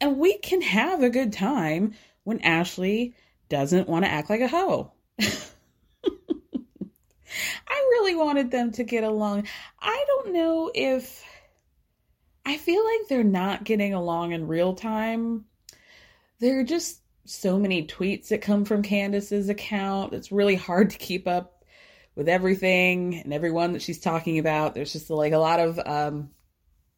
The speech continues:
um, Candace has to put out a lot of fires on Twitter, Twitter. She, well, she chooses to put out a lot of fires on Twitter. We'll say that. Um, so it's really just hard to keep up with all the, the drama, as Sonia Morgan says. But I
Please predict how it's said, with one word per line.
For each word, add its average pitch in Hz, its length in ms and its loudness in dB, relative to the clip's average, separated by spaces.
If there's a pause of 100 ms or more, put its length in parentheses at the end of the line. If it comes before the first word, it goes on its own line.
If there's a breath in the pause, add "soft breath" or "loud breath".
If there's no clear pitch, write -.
(680 loud breath)
um, 156 280 2
Candace 349 320 4
has - 160 2
to 226 60 2
put 220 160 2
out 196 140 4
a 202 40 2
lot 196 180 2
of 196 80 -4
fires 214 600 -2 (160)
on 262 160 -6
Twitter, 311 340 -4
Twitter. 311 340 -4
She, 285 340 0
well, 160 260 -4 (180 loud breath)
she 294 160 0
chooses 277 460 2
to 254 80 2
put 214 160 4
out 185 120 2
a 170 60 0
lot 156 160 0
of 151 100 -6
fires 131 380 -10
on 139 100 -6
Twitter. 156 360 -12 (320)
We'll 170 120 -4
say 151 200 -2
that. 135 300 -8 (280 loud breath)
Um, 185 180 4
so 247 140 4
it's 254 100 -4
really 339 220 2
just 226 140 2
hard 196 160 6
to 185 40 -2
keep 185 200 -2
up 165 160 0
with 165 100 -4
all 160 140 -2
the, 160 200 2 (220)
the 180 100 -10
drama, 151 460 -2 (100)
as 151 240 -6 (100)
Sonia 160 260 0
Morgan 147 340 2
says. 139 280 -4
But 170 260 -2 (320 loud breath)
I 226 320 2